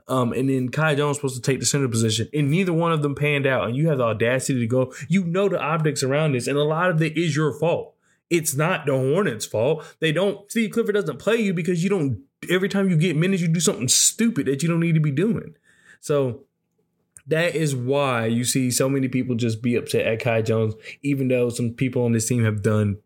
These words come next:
worse. It's, it's, it's really not about the action. It's just more about,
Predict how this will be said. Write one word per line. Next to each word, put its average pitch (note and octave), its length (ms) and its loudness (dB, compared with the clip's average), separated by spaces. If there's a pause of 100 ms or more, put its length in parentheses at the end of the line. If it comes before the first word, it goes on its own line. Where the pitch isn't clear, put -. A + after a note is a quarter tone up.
worse. G2 540 -2 (540)
It's, A#2+ 400 0
it's, B2+ 280 -2 (140)
it's B2+ 300 0
really D#3+ 340 0
not C3 280 0
about A#2 260 0
the A#2 140 -4
action. B2 400 0
It's A2+ 140 0
just A2 200 0
more A#2+ 280 2
about, G#2+ 420 0